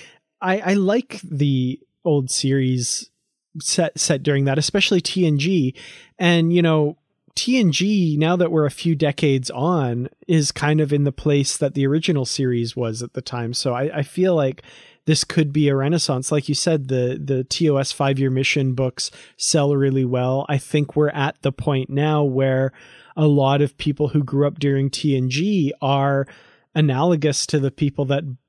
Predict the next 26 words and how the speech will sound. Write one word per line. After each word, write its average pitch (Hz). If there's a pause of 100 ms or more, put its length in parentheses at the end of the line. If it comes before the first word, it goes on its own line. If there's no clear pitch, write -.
(160)
bought 139
a 143
lot 135
of 135
Star 139
Trek 135
novels 135
set 147
during 139
the 135
T -
O 131
S 135
five 131
mission, 135 (120)
five-year 135
mission, 131
you 135
know, 120
twenty 143
years 156
ago 113
kind 117
of 131
thing. 123
So, 117